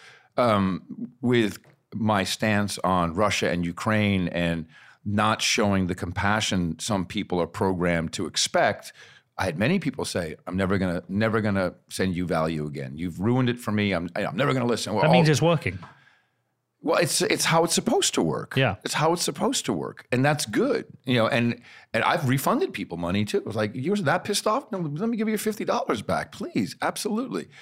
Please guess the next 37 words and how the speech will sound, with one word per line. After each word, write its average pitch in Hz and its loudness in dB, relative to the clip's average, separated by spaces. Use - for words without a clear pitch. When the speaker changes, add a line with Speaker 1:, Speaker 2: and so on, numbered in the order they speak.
Speaker 1:
This, 135 0
th-, 147 -4
somehow 165 4
there's 110 -2
something 143 0
in 107 2
our, 90 2
um, 82 0
in 104 0
our 90 2
human 123 0
psyche, 113 0
our 90 2
psychology 101 0
that 78 -6
makes 95 -2
this 98 -4
work, 95 0
that 78 -6
makes 98 -2
us 95 -4
want 87 -2
to - -2
interact. 92 0
And 110 0
if 107 -4
anything, 120 0
everything 160 2
that's 131 2
being 113 0
built 113 0
around 98 4
us, 95 0
certainly 165 0
from 101 0
big 92 -4
tech, 92 0